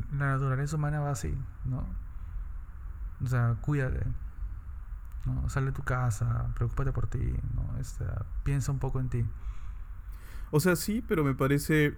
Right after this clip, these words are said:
Speaker 2: que para decir eso da unos giros muy pretenciosos. Este, creo que las primeras veces que la vi me impresionó más porque había cosas que no,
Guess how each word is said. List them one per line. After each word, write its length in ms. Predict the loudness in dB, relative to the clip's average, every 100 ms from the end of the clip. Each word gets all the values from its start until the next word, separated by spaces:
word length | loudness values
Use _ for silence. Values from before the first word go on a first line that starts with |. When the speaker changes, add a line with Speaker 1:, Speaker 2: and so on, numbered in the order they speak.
| -2
Speaker 2:
que 100 | 0
para 200 | 4 6
decir 340 | 6 4 4 2
eso 420 | 2 2 0 -2 -6 -10 -10 -10 -10 -2 0 2 4 4
da 200 | 6 6
unos 200 | 6 4 2
giros 280 | 2 4
muy 240 | 4 2 2
pretenciosos. 1000 | 2 2 2 2 2 2 0 -2 -4 -8 -10 -10 -10 -8 -6 -4 -4 -8 -10 -10 -2
Este, 1200 | 4 4 4 0 -2 2 4 4 4 2 0 -2 -2 -2 -2 -4 -6 -6 -4 -6 -6 -4 -2 0 0 -2 -4 -8 -8 -10 -10 -10 -10 -8 -8 -8 -6 -4 -2
creo 420 | 6 8 10 8 6
que 260 | 4 6
las 160 | 6 4
primeras 380 | 4 4 6 4
veces 560 | 4 2 -2 -2 -8 0
que 160 | 2
la 180 | 4 4
vi 420 | 2 2 2 -2 -8 -14 -14 -12 -10 -10 -10 -12 -10 -10 -10 -8 2
me 120 | 4
impresionó 560 | 4 4 2 4 4 4
más 300 | 4 2 0
porque 400 | -2 0 4 6
había 420 | 6 6 4 4
cosas 300 | 4 2 0
que 160 | 2
no, 440 | 4 4 4 4